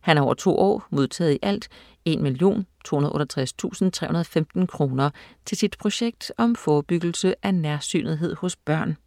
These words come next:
Jørgen Bagenkop Nielsen satte sine penge i boliger og i en coaster.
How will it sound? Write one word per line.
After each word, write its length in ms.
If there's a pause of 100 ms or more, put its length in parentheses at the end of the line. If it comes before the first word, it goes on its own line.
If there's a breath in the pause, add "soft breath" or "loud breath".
(1800 loud breath)
Jørgen 160
Bagenkop 540 (100)
Nielsen 440 (280 loud breath)
satte 300
sine 180
penge 380
i 120
boliger 640
og 140
i 20
en 100
coaster. 540